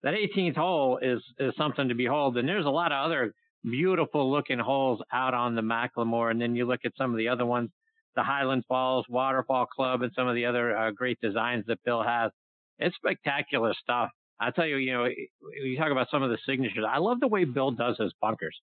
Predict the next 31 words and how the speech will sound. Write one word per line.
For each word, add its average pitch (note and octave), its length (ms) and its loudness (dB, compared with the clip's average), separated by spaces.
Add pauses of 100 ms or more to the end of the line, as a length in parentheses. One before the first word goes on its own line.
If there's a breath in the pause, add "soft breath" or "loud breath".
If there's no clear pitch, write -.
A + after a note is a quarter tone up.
(140)
when B2+ 100 -2
you D#3 100 2
look G3+ 160 0
at F#3 100 0
the D3+ 80 2
bunker D3 400 2
walls C3 560 2
and, B2 140 0 (220)
and A#2 100 -2
how B2+ 120 0
the A#2+ 100 0
grass, B2 340 0 (140)
you B2+ 160 -4
know, A#2 260 2 (120)
kinda B2+ 240 0
edges B2+ 320 0
all B2 260 2
of A#2 60 2
that A#2+ 220 2
out, A#2+ 180 2
I G#2+ 60 -2
think A2+ 200 -4
that's B2 200 -2 (520)
fantastic. B2 580 0
That's A#2+ 220 0
one C3 120 2
of A#2+ 60 0
the A#2 160 0
signatures A#2+ 460 -2
I A2+ 140 0
can A#2+ 280 -2